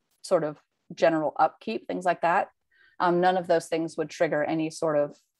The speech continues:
uh, red flags from them. If you are already doing that work and you're spending that money, you can get fifteen percent of your costs back as a state income tax credit,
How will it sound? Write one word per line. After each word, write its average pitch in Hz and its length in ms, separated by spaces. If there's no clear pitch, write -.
uh, 160 220
red 160 260
flags 147 320
from 147 220
them. 135 240
If 247 160
you 269 140
are 240 180
already 226 240
doing 196 240
that 180 140
work 190 180
and 185 80
you're 170 100
spending 180 360
that 170 160
money, 170 180
you 170 160
can 196 160
get 185 160
fifteen 190 580
percent 165 520
of 165 100
your 156 100
costs - 520
back 175 400
as 165 120
a 165 60
state - 480
income 151 340
tax - 320
credit, - 420